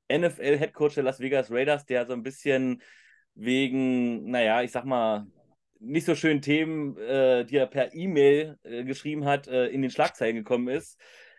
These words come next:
der soll laut RAN vielleicht kurz davor sein, irgendwie in der E L F tätig zu werden bei den Milano Seamen. Glaubst du daran? Und wenn ja,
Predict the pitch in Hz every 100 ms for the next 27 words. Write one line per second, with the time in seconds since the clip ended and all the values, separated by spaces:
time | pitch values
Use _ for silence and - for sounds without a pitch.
0 | _ _ - 107 95 - 135 190 190 170
1 | 165 165 - 123 175 196 - 147 143 185
2 | 254 262 254 _ - 208 208 - 180 190
3 | 185 180 - 143 196 214 196 190 151 175
4 | 175 175 170 165 147 143 139 156 147 160
5 | - 165 190 156 156 156 160 143 143 143
6 | 131 139 147 143 147 147 120 104 101 90
7 | 127 - - 185 165 190 185 151 143 135
8 | 123 120 131 175 196